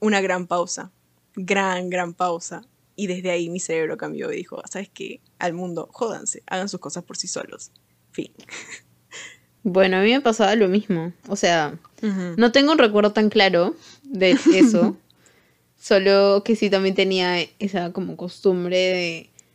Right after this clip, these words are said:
Speaker 2: "Ya, yo soy la que junta el trabajo, yo soy la que lo revisa, yo soy la que",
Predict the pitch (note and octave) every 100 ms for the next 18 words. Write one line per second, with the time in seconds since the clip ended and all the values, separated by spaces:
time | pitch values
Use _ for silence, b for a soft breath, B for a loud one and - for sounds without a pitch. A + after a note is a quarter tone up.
0 | b _ _ _ F#3+ G3 F3+ F#3+ G3+ G#3+
1 | A3+ G#3 G3+ G#3 G#3 G3 F#3 F#3 E3+ E3
2 | D#3+ - D#3+ E3+ F3 F3+ F3 F3+ - F3+
3 | - E3+ E3 E3 D#3+ E3 C#3 D3 E3+ F3+
4 | D#3+ D#3+ E3+ - E3+ D#3